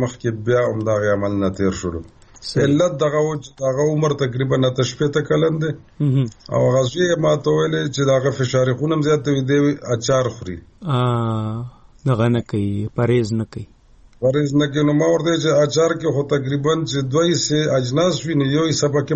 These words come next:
Speaker 1: مالګه پرته وي.
Speaker 2: او.
Speaker 1: ټیک شو، نو دغسې هغه وایي چې دی پکوړې خوري، کباب خوري.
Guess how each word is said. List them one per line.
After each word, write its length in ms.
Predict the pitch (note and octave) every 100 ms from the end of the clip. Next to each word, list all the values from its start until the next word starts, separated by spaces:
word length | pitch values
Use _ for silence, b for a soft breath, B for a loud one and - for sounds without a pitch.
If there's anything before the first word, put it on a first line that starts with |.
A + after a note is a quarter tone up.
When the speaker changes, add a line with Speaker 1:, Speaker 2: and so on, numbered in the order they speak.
| E3
Speaker 1:
مالګه 280 | E3+ B2 G#2
پرته 200 | G2 F#2
وي. 140 | E2+ E2 A3+ C#3+
Speaker 2:
او. 320 | C3 B2 A2+ - _ _ _ _ _ - _ - - _ - - _ - - - - - -
Speaker 1:
ټیک 140 | D3+ C#3+
شو، 120 | D3
نو 100 | C#3+
دغسې 420 | D3 D#3+ - D#3 D#3+ - C3+ C#3
هغه 200 | C#3+ D3+
وایي 200 | D#3+ D#3
چې 100 | C#3 C#3+
دی 100 | D3+
پکوړې 580 | B2+ C3+ C3+ C#3 D#3 D#3+
خوري، 180 | C#3+ D3
کباب 380 | C3 A#2 B2 C3
خوري. 260 | - C3